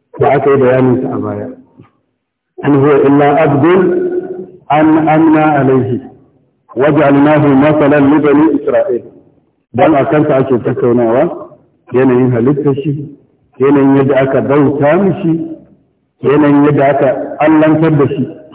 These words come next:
yanayin yadda aka ce ɗan Allah ne, shi kuma Allah na korewa.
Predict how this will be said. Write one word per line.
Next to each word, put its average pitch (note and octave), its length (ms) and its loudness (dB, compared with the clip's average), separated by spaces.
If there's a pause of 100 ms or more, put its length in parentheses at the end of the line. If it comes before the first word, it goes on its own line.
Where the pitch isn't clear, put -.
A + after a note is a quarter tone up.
(680)
yanayin D#3 320 2
yadda D3+ 200 2
aka D3+ 180 0
ce D3+ 240 0
ɗan D3+ 240 0
Allah D#3 320 2
ne, A#2 120 -2 (1080)
shi C3+ 120 -2
kuma C#3+ 200 0
Allah C3+ 240 2
na A#2 160 0
korewa. A#2+ 540 -2